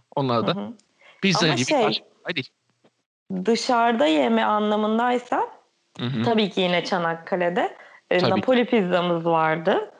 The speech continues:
Speaker 2: bir tane.
Speaker 1: Hı hı. İsim
Speaker 2: Çok
Speaker 1: de güzel.
Speaker 2: böyle, aa, çok havalıydı. Sonradan şubelerini açtılar. Bir sürü dedikoduları falan çıktı. Neyse, karı koca ayrılmışlar
Speaker 1: Oha.
Speaker 2: da biri bir şey açmış, biri bir şey falan.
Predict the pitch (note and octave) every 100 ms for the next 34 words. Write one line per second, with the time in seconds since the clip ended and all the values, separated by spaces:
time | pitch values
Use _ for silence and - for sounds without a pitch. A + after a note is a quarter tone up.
0 | - - - D#3+ E3 B3 G4+ D#3+ A2 _
1 | _ _ - C#3+ C#3 E3+ F3 D#3 D3 E3
2 | F3 - - _ - E3 D#3+ - E3 F3
3 | E3 E3 D#3+ D#3 D#3 D#3+ - E3+ E3 E3+
4 | E3+ - E3+ E3+ E3 E3 E3 E3 F#3 E3+
5 | E3+ F3+ F3+ E3+ E3 E3 E3 E3+ D#3+ D#3+
6 | D#3+ E3 E3+ - - F3 E3+ E3 - E3
7 | F#3 F3 E3 E3 D#3+ D#3 D#3 D#3 - E3+
8 | E3 E3+ E3 E3 E3 - F3 E3 E3 -
9 | - F3+ E3 - E3+ F3+ D4